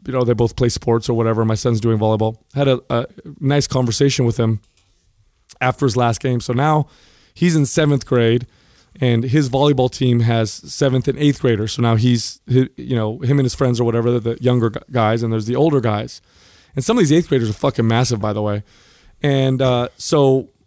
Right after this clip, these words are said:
I was asking my son, I'm like, "Who's on your team?" He's like, "Oh, you know, last, same kids as last year, but then there's some new kids." I'm like, "Well, what new kids?" He's like, "Oh, they're eighth graders." And he kinda made this face. So I'm like, "What,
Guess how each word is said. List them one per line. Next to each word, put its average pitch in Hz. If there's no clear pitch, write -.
I 139
was 135
asking 165
my 135
son, 175
I'm 143
like, 131
"Who's 165
on 180
your 160
team?" 208
He's 135
like, 147
"Oh, 185
you 170
know, 160
last, 151
same 156
kids 151
as 127
last 139
year, 143
but 135
then 143
there's 139
some 135
new 170
kids." 127
I'm 123
like, 123
"Well, 160
what 156
new 147
kids?" 123
He's 117
like, 123
"Oh, 156
they're 135
eighth 170
graders." 117
And 117
he 120
kinda 120
made 117
this 110
face. 120
So -
I'm 139
like, 135
"What, 147